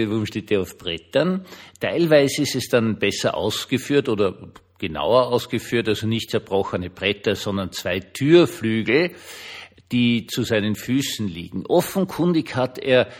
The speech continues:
das Tor der, zum Totenreich eingetreten.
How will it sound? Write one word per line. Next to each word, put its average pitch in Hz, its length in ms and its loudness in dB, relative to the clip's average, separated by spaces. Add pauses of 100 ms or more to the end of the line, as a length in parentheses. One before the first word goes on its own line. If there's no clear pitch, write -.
(220)
das - 300 -2
Tor 127 420 6
der, 104 520 2 (200)
zum 123 440 0
Totenreich 110 1080 0
eingetreten. 120 1160 0